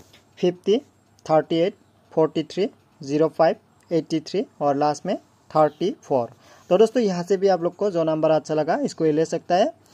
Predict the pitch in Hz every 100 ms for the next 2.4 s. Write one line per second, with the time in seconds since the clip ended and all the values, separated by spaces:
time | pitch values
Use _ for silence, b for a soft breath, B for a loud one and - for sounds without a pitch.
0 | B B - 165 196 208 220 220 269 170
1 | 156 156 156 165 160 170 170 190 285 147
2 | 151 143 135 190